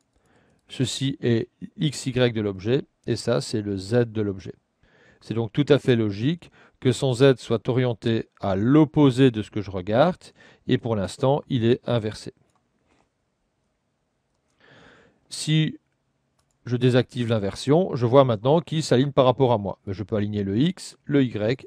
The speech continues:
et inverser comme ça les deux axes. Cette fonction permet de vous sentir un peu observé par votre typote.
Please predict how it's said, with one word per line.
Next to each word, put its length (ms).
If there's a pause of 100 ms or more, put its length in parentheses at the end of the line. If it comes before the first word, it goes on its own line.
et 200
inverser 480
comme 200
ça 240 (960)
les 100
deux 200
axes. 280 (640)
Cette 180
fonction 400
permet 500
de 120
vous 160
sentir 340
un 60
peu 200
observé 640
par 120
votre 160
typote. 420